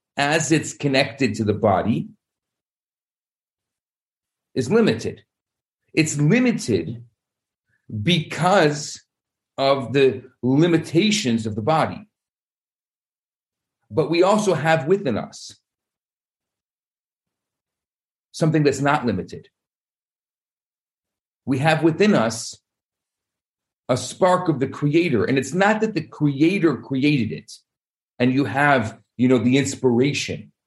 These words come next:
For example, like, uh, a carpenter that, that carves a table. So you have the inspiration of the carpenter, or,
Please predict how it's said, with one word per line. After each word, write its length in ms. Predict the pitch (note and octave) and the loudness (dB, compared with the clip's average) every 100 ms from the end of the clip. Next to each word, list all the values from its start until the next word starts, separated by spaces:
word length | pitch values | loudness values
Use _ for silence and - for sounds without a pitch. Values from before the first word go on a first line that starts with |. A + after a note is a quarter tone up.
| _ _ | _ _
For 140 | B2 A2+ | -6 -4
example, 540 | G#2 D3 C#3 A2 A2 | 0 0 0 2 2
like, 320 | G2 F#2+ - | 2 0 0
uh, 260 | F#2+ F2 D#2+ - _ _ - | 0 0 -4 -14 _ _ -8
a 60 | |
carpenter 720 | G#2 C#3 D#3 D3+ A#2+ A2 G2 F2 | -6 0 0 2 0 2 0 0
that, 260 | F2+ E2+ - _ _ - | -2 -4 -18 _ _ -2
that 220 | F#2+ - | -2 -2
carves 500 | - C#3+ C3 A#2+ G#2 | -4 2 2 2 0
a 60 | G#2 | -2
table. 580 | - C#3 A#2 E2 D#2+ | 0 2 2 0 -6
So 120 | - C3 | -10 -4
you 140 | D3 | 0
have 200 | D3+ D3 | 0 0
the 120 | D3 | 0
inspiration 680 | D3 - D3 C3+ E3 - B2 | 0 0 0 2 2 0 -2
of 80 | A2 | -2
the 80 | G2+ | -4
carpenter, 480 | F#2+ E2+ D#2 D#2 | -4 -4 -8 -2
or, 240 | F2 G2 | 2 2